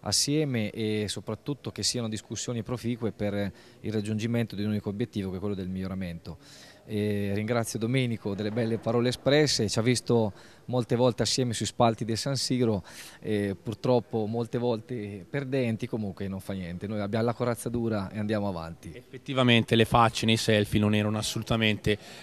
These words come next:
Speaker 2: eh, di, eh, felicità. Domenico, te la faccio questa domanda perché è un tema ricorrente in città.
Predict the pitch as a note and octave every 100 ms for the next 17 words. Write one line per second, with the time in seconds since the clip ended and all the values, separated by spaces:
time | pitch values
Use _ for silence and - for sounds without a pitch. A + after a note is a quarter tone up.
0 | - A#2 A2+ - C#3+ C3 C3+ A#2 - C3
1 | B2 A#2 - A#2 G#2+ F#2+ - - - -
2 | C3+ D#3 C3+ A2+ G#2 G#2 G#2 - - -
3 | - - - - - - - D3 F#3 F#3
4 | C#3 B2 B2+ C#3 D3+ C3 B2+ - B2 A#2+
5 | C3 B2 A#2 A#2+ A#2 A#2 - G#2+ G#2 G#2+
6 | - - F#2+